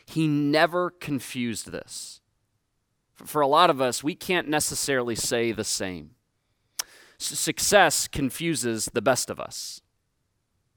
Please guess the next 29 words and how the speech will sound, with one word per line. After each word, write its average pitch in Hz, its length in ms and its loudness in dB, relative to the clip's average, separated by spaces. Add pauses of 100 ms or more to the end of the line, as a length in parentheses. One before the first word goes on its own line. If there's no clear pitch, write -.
(140)
I - 40 -8
mean, 131 120 0
every 170 280 4
single 170 360 6
one 147 160 8
of 127 80 2
us, 123 160 0
we've 127 120 0
experienced 113 560 -2
this. 71 220 -8
I 104 60 -6
mean, 113 100 -4
just 131 220 -2
a 117 60 2
little 147 640 4
bit 156 200 4
of 147 100 2
success, - 680 0
and 104 200 -6
suddenly 127 460 0
we 131 300 -4
are 143 120 0
sitting 131 460 -4
on 104 180 -4
the 87 80 -10
thrones 123 640 -6
of 92 120 -10
our 104 180 2
lives. 82 680 -6